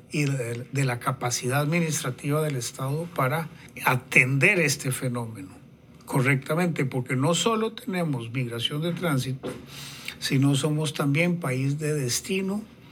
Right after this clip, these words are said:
de más de doscientos setenta mil personas que buscan refugio y asilo en Costa Rica,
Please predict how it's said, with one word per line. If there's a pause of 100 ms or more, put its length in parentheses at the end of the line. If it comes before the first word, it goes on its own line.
(220)
de
más
de
doscientos
setenta
mil (140)
personas
que
buscan
refugio
y
asilo
en
Costa
Rica,